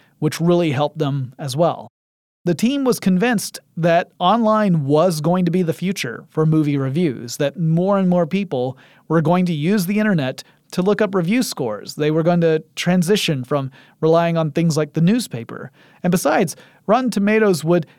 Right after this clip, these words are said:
include links out to full reviews, giving moviegoers the option to read numerous critical analyses of different films in the theaters,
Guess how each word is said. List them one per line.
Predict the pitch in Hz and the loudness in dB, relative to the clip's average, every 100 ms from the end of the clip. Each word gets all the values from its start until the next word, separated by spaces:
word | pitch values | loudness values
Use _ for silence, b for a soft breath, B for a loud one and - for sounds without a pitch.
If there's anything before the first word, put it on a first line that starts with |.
| b | b
include | 202 185 180 226 226 202 - | -2 -2 -2 0 2 0 0
links | 190 214 208 - 190 | 2 2 2 -4 0
out | 196 175 - - | 0 0 -6 -6
to | 170 | -6
full | - - 247 269 | -6 0 2 4
reviews, | 240 165 127 117 - - - 156 | 2 2 -2 -8 -10 -12 -12 0
giving | 190 202 185 | 2 4 4
moviegoers | 214 220 175 180 170 139 | 4 2 4 4 2 0
the | 156 | 0
option | 156 175 175 165 | 0 0 -2 -2
to | 160 | -2
read | 160 165 170 - | -2 0 -2 -2
numerous | 175 175 247 254 214 - | 0 2 2 2 0 -2
critical | - 208 185 180 | -4 -4 0 0
analyses | 156 175 214 - 135 123 120 | 2 0 0 -2 -4 -6 -6
of | - 156 139 | -6 -6 -2
different | 185 196 170 | -2 0 0
films | 180 185 160 143 | 2 2 2 -2
in | - 180 180 | -2 0 0
the | |
theaters, | 170 202 180 127 123 | 0 0 0 0 -6